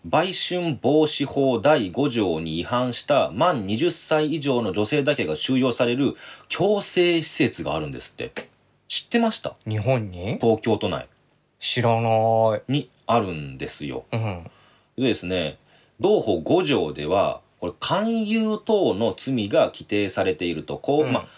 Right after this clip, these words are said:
Speaker 1: 公衆の場で売春相手を募ったりとか、客待ちをしたりする行為はダメですよと。
Speaker 2: うん。立ちんぼだよね、だから。
Speaker 1: うん、そうです。
Speaker 2: うんうん。
Speaker 1: で、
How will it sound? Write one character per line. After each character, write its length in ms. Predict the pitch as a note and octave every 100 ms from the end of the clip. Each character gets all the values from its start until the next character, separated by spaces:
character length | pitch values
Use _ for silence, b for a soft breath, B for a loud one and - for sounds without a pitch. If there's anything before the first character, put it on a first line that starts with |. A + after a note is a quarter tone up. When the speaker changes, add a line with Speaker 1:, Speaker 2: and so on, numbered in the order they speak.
| B
Speaker 1:
公 180 | - F#3
衆 180 | F3+ F#3
の 140 | F3+
場 140 | D#3+ D#3+
で 180 | E3+ G#2+
売 220 | A#2 C3
春 240 | - C#3+
相 200 | D3 C3+
手 100 | G2+
を 20 | F2
募 300 | - C#3+ G#2
っ 40 |
た 120 | E2
り 100 | D2+
と 100 | D#2+
か、 140 | A2 F#2+
客 300 | - - F3
待 240 | E3+ E3
ち 80 | E3+
を 60 | E3
し 60 |
た 100 | F3
り 80 | D3+
す 100 | -
る 80 | F#2+
行 120 | A#2+
為 40 |
は 60 | E2
ダ 160 | F2+ D3+
メ 100 | D3
で 100 | A#2
す 120 | F2+
よ 100 | F2+
と。 240 | E2 B1 _ _ -
Speaker 2:
う 60 |
ん。 40 | G#2+
立 160 | - G2+
ち 160 | G#2+
ん 120 | A#2
ぼ 120 | B2 D3
だ 120 | D3+
よ 60 |
ね、 140 | E2+ F2
だ 100 | B1+
か 80 | B1+
ら。 80 | D3+
Speaker 1:
う 60 |
ん、 40 | -
そ 100 | -
う 40 |
で 100 | G2
す。 120 | F#2+
Speaker 2:
う 40 | -
ん 280 | F2+ G2 F#2+
う 0 |
ん。 20 |
Speaker 1:
で、 160 | F#3+